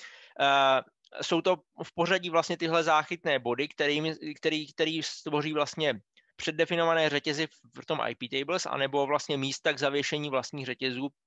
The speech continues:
u N F Tables, kteréžto, kteréžto řetězy nemá. Eh, ten první je prerouting, kde vlastně se teda přijímá provoz těsně po příchodu ze sítě. Eh, všechno, co přijde, tak se objeví v preroutingu.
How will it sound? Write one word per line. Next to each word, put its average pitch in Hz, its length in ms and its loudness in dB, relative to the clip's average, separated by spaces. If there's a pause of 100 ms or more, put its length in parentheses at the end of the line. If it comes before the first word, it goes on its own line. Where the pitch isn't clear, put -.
u 131 100 -2
N 123 60 -2
F 123 220 -4
Tables, 113 500 -4 (480)
kteréžto, 131 640 4
kteréžto 127 460 -2
řetězy 117 340 -6
nemá. 113 320 -2 (540)
Eh, 120 360 4
ten 151 160 0
první 185 260 0
je 147 80 2
prerouting, 131 680 0
kde 143 140 0
vlastně 139 360 -2
se 139 140 -6
teda 135 260 2
přijímá 139 720 0 (960)
provoz 135 640 2 (280)
těsně 165 320 2
po 160 120 -2
příchodu 160 440 -2
ze 107 100 -4
sítě. 170 520 0 (500)
Eh, 139 80 0
všechno, 175 280 0
co 160 100 0
přijde, 165 280 -4
tak 165 140 -2
se 147 120 -2
objeví 135 200 -4
v - 60 -20
preroutingu. 151 800 -2